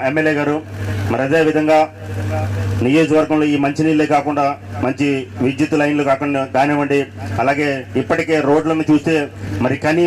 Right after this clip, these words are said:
విని ఎరగని రీతిలో పి గన్నవరం సెంటర్లో, మెయిన్ సెంటర్లో, త్రీ రోడ్ జంక్షన్లో మరి కొన్ని దశాబ్దాల కాలం పాటు బాధలు పడుతున్నటువంటి ఆ రోడ్డును మరి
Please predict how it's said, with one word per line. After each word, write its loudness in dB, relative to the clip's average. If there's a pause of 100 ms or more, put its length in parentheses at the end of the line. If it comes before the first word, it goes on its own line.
విని 0 (120)
ఎరగని 0
రీతిలో 4 (440)
పి 2 (100)
గన్నవరం 4 (140)
సెంటర్లో, 0
మెయిన్ 0
సెంటర్లో, 2 (540)
త్రీ 4
రోడ్ 4
జంక్షన్లో 4 (600)
మరి 2
కొన్ని 4 (100)
దశాబ్దాల 2
కాలం 4
పాటు 4 (640)
బాధలు 2
పడుతున్నటువంటి 0 (160)
ఆ 6 (100)
రోడ్డును 4 (580)
మరి 0